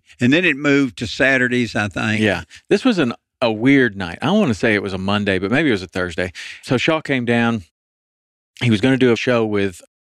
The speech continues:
Speaker 2: someone else, Marshall
Speaker 1: Maybe
Speaker 2: Cutchin.
Speaker 1: it was Monday. I, I can't remember.
Speaker 2: Could, I think it might have been, 'cause I, I was surprised that there were so many people watching. And it was about a half million people,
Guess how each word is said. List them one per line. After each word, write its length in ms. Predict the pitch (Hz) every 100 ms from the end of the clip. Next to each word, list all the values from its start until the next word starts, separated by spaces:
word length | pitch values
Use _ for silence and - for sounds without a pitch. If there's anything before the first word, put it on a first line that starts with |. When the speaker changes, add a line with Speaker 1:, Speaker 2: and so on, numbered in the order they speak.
| _
Speaker 2:
someone 360 | - 107 101 113
else, 260 | 147 92
Marshall 280 | 107 104 143
Speaker 1:
Maybe 120 | 247
Speaker 2:
Cutchin. 180 | - 262
Speaker 1:
it 40 | 233
was 120 | 110
Monday. 320 | 123 104 90
I, 120 | 160 -
I 140 | 156 -
can't 240 | 160 135
remember. 200 | 127 113
Speaker 2:
Could, 220 | 196 151 -
I 100 | 160
think 220 | - 208
it 80 | 202
might 140 | 185
have 100 | 156
been, 220 | 135 95 85 - - -
'cause 180 | 123
I, 100 | 127 147
I 60 | 135
was 100 | 127
surprised 680 | 131 147 143 95 90 - - -
that 180 | 110 -
there 120 | 110
were 80 | 104
so 140 | -
many 140 | 110 101
people 260 | 110 95
watching. 360 | 92 95 92 - 107
And 140 | 113 131
it 40 |
was 100 | 185
about 160 | 113 104
a 40 |
half 260 | 101 107 -
million 280 | 110 101 92
people, 400 | 151 - -